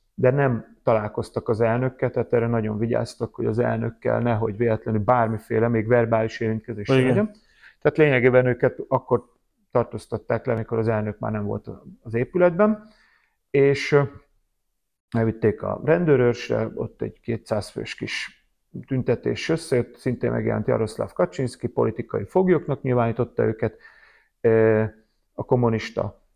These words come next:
Speaker 1: ö, diktatúrához hasonlította, ö, ezt a rendszert, ö, és, ö, na, tegnap érdekes fordulat volt, ugye tegnap is összehívtak egy, ö, több tízezres tüntetést a Szeim elé.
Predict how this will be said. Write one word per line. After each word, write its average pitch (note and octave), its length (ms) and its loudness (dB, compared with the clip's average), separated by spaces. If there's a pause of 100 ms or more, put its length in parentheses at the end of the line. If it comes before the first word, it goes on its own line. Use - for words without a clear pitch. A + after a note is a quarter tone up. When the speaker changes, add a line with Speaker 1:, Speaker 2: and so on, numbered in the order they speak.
(120)
Speaker 1:
ö, G#2 300 0
diktatúrához B2+ 800 2
hasonlította, A2+ 1120 -2
ö, A2 300 -4
ezt - 240 -8
a A2 300 -4
rendszert, F#3+ 720 -2 (640)
ö, C#3 400 4 (520)
és, C3+ 400 0
ö, D3 100 4 (1500)
na, D3+ 260 4
tegnap B2 400 2
érdekes A#2 460 2
fordulat A2 500 2
volt, D3+ 220 0
ugye B2+ 100 0
tegnap A2+ 320 0 (240)
is - 200 -8
összehívtak A2+ 680 -6
egy, G#2 180 -6 (120)
ö, A#2+ 140 -6
több - 260 -4
tízezres A2 560 -4
tüntetést B2+ 720 -4
a A2 180 -2
Szeim A2+ 400 0
elé. F3 540 2